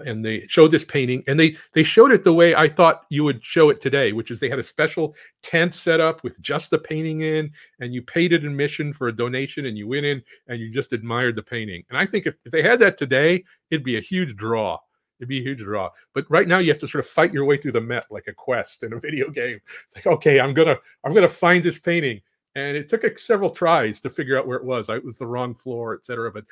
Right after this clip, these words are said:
this is my quest. I'm not gonna leave the Met without seeing this painting,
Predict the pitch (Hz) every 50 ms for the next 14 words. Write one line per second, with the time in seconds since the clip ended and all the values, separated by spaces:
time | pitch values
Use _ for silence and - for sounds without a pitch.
0 | - - - - 190 202 180 214 180 180 180 175 160 - - 170 151 127 - -
1 | _ _ _ - 151 160 151 170 175 175 - 170 147 147 143 147 156 156 135 123
2 | 113 117 127 127 139 143 117 - - _ _ _ _ _ - 147 151 151 - -
3 | - - - 170 160 156 143 127 113 104 156 151 143 - - _ _ - 185 160
4 | 147 143 131 110 98 87 85